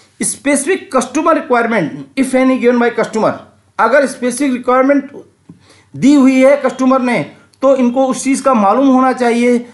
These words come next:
और क्या वो ऑब्जर्वेशन आपकी इंस्पेक्शन रिपोर्ट में रजिस्टर्ड हो गई है, इसको क्रॉस वेरीफाई करना चाहिए।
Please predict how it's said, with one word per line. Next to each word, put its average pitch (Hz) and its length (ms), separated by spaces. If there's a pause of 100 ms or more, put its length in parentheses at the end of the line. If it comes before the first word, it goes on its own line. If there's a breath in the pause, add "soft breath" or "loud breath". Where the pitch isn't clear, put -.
(140)
और 214 120
क्या 220 260
वो 262 220
ऑब्जर्वेशन 220 520
आपकी 220 360
इंस्पेक्शन 226 540
रिपोर्ट 220 340
में 240 240 (280 loud breath)
रजिस्टर्ड 208 360
हो 180 220
गई 254 200
है, 247 480 (160)
इसको 247 360
क्रॉस 214 600
वेरीफाई 226 320
करना 202 280
चाहिए। 190 560